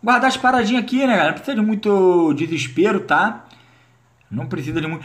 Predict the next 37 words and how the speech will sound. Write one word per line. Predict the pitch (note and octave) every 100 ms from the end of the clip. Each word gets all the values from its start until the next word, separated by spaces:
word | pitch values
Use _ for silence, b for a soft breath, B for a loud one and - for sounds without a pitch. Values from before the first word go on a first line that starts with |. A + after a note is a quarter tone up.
| B
Será | - G4 A4
que |
tem | - G#3
saguão | G#3 G3+ F3 D3 F#3+ F#3
aqui? | D#3 - C4+ F4 F4+ - -
Eu |
acho | D3+ F#3+
que | G#3
não |
tem | G3+ G3+
saguão, | - G3+ F#3 A#3
não, | B3+ D3+ B2+
galera. | A#2 A2 G#2+
Eu |
acho | B2+
que | -
não | F#3
tem | F#3+
saguão. | G3 E3+ B B B _ _
Pessoal, | F4+ F#4 F#4 D4+
uma | D4+
parada | D#4 D#4 D4+
agora | C#4+ C#4+
que | C#4+
me | C#4
veio | B3+ C#4
na | C4+
mente | C4+ C4+ C4+
aqui, | - A#3+
galera. | D#3 C3+ B2
Ó, | C3
essas | A#2+ A#2 A2
armas | A#2+ B2 B2
aqui | A#2 D3+
é |
top, | - B2+ A2+ A#2
tá? | - A2+ C3+ B2+